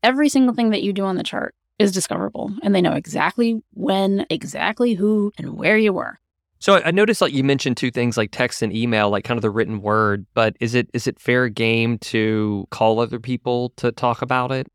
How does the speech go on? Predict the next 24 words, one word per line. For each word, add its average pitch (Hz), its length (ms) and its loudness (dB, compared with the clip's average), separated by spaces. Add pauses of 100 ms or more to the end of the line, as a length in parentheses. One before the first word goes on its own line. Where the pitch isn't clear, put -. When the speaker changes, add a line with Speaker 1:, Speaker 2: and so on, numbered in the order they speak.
(360)
Speaker 1:
So, 269 460 2
yeah, 349 360 4 (160)
you 226 220 -4
can 285 120 -6
call - 300 -2
people. - 640 -4
Um, 208 320 2
so 226 180 0
calling 349 420 4
people 220 300 -2
to 220 100 -4
talk 208 240 -2
about 190 300 2
it 185 180 0
is, 190 460 0
I 170 120 -2
know 202 120 0
it's 165 120 -8
very 247 360 4
foreign 214 520 0
to - 100 -8 (160)
<laughs> - 340 2
Speaker 2:
Right. 123 320 6 (640)
Speaker 1:
younger, - 320 -2